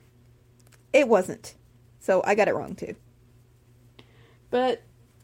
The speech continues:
Deandra, by virtue of not wagering everything, managed to advance to the semifinals, which incidentally start tomorrow.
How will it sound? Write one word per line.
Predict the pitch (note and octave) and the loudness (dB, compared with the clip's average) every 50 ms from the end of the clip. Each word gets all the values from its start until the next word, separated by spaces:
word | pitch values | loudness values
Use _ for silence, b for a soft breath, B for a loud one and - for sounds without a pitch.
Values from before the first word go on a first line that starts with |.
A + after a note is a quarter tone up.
| _ _ - G#3 | _ _ -20 -18
Deandra, | G#3 A#3 C4 B3+ B3+ C#4 D#4 F#4+ G4+ F#4 F4 D#4 F4 D#4+ | -10 -6 -2 0 0 2 2 2 2 4 6 6 4 6
by | C4 C4+ B3+ B3+ C4 C4 | 6 6 6 6 6 4
virtue | A#3+ B3 A#3+ A#3+ - D4 C4+ | 4 2 0 0 0 -4 0
of | B3 | 2
not | A#3 G3+ F#3 F3+ | 2 2 4 6
wagering | G3+ - G#4 - G4+ G4 E4+ D4 | 6 4 6 6 6 4 6 4
everything, | A#3+ A3 G#3 G#3+ A#3 - G3+ G3+ G3+ G#3+ C4 D#4 D#4+ B B B B B B B B B B | 2 2 2 0 0 0 -2 -2 -2 -2 -4 -6 -8 B B B B B B B B B B
managed | A#3+ C#4+ F4 A#4+ A#4 - - | 0 2 4 4 2 2 4
to | G#4 | 6
advance | A4+ G#4+ D#4+ D4+ D4 D4 C#4+ D4 - - | 6 6 6 2 0 0 0 -4 -8 -2
to | - D#4 C#4+ C4+ | 0 0 0 0
the | D4 | -2
semifinals, | - - B3 A3 A3 G#3 A#3+ - - F4+ A4+ B4 G#4+ C4+ A3+ - - | -2 0 0 2 2 0 0 2 2 0 2 4 2 2 2 2 0
which | G3+ F#3 F3+ - | -2 -2 -2 -2
incidentally | G3 G3 G#3+ - F#3+ F3+ F3+ F3+ F#3 F#3+ G3 B3 | -4 -6 -4 -4 -4 -4 -4 -4 -2 -2 -2 -4
start | A#3+ - - F#3 F3 - - _ _ _ _ | -2 0 0 0 0 -2 -6 _ _ _ _
tomorrow. | - D#4+ E4+ F4 F#4 F#4+ A#4 A#4 F4+ B3 G3 E3 C#3+ - | -4 -4 0 2 4 4 6 6 6 6 6 4 2 -2